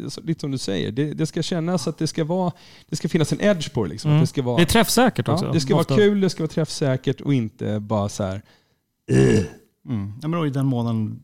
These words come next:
Speaker 3: vi har gjort kläder och så, det ska vara snyggt, det ska vara saker man kan gå runt med och känna sig stolt över, och det ska, liksom,
Speaker 1: Ja.
Speaker 3: ja, det ska vara bra.
Speaker 2: Mm.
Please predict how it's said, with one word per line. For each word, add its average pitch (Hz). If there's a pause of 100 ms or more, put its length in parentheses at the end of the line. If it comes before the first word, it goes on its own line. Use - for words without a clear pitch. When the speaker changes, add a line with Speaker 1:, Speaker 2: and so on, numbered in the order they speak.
Speaker 3:
vi 120
har 113
gjort -
kläder 101
och 101
så, 101
det 95
ska -
vara 92
snyggt, -
det -
ska -
vara 104
saker 98
man 92
kan 90
gå 95
runt 104
med 98
och 92
känna 98
sig 92 (440)
stolt -
över, 120
och 117
det 110
ska, 117
liksom, 101 (280)
Speaker 1:
Ja. 104
Speaker 3:
ja, -
det -
ska -
vara 127
bra. 120 (960)
Speaker 2:
Mm. 147